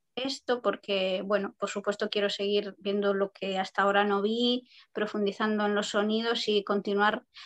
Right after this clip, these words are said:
probando en mí, pero también esta otra parte me parece, eh, maravillosa, ¿no? E incluso, bueno, también quería preguntarte, porque, mm,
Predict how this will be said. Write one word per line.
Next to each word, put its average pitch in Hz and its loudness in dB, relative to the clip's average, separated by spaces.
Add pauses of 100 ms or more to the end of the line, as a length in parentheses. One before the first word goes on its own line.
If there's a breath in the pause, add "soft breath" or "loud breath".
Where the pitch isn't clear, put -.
probando 220 4
en 226 2
mí, 233 0
pero 240 4
también 226 0
esta 233 2
otra 220 0
parte 226 0
me 214 -4
parece, 214 -2
eh, 190 -2 (180)
maravillosa, 202 0
¿no? 277 -4 (580 loud breath)
E 247 4
incluso, 254 6
bueno, 240 4
también 226 2
quería 247 4
preguntarte, 233 0
porque, 208 0
mm, 196 -2